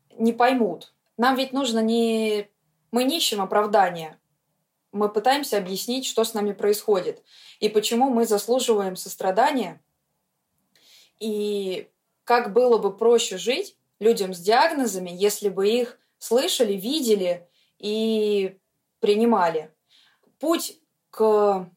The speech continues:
с одной частью диагнозов к выздоровлению, с другой частью диагнозов к ремиссии, к какой-то стабильности, он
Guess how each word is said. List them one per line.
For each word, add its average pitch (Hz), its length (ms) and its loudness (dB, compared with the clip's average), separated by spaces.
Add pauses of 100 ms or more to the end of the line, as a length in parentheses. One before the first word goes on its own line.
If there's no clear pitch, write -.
(120)
с - 120 -6
одной 226 260 2
частью 196 360 -2
диагнозов 185 540 -2
к - 80 -20
выздоровлению, 220 880 -2 (420)
с 185 80 -20
другой 214 320 4
частью 190 320 -4
диагнозов 185 460 -4
к - 80 -12
ремиссии, 226 560 -2
к 190 80 -10
какой-то 190 320 -8
стабильности, 233 800 -4
он 233 300 2